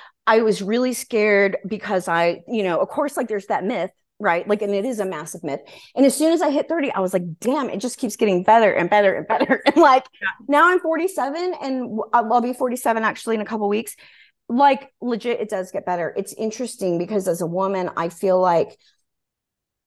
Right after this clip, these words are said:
Speaker 1: I got to know myself better. My confidence grew. I stopped questioning,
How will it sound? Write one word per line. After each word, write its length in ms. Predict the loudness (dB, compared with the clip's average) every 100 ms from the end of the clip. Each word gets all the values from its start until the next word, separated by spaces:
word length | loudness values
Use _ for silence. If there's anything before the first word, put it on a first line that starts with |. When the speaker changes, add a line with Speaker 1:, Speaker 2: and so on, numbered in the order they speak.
| _ -2
Speaker 1:
I 160 | 0
got 220 | 2 2 0
to 80 | -2
know 160 | 0
myself 500 | -2 -4 -2 -2 0
better. 460 | 0 2 2 0 -4
My 120 | -8
confidence 580 | -8 -6 -6 -4 -6 -6
grew. 440 | -4 0 2 2 0
I 120 | 0
stopped 420 | -2 -2 -4 -4
questioning, 800 | -8 -8 -8 -8 -4 -2 -2 -4